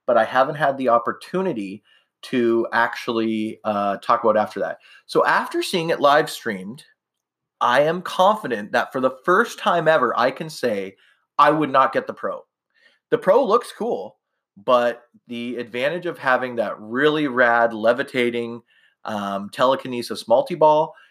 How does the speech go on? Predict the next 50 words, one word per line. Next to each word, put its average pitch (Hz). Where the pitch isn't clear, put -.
as 117
well 139
as 104
primarily 147
the 117
projector. 120
Oh 127
my 120
gosh, 107
those 160
two 175
things 151
I 135
think 151
I 170
would 156
need. 202
So -
I 123
think 160
I -
would 175
be 110
a 147
premium 170
buyer 107
for 147
this 135
one 110
time. 127
Uh, 113
Luna's 156
trying 139
to 120
scratch 123
at 120
the 117
door 113
and 110
get 110
out, 110
but 107
I'm 110
not 131
gonna 117
let 113
her. 120
Luna, 226
come 214
here! 185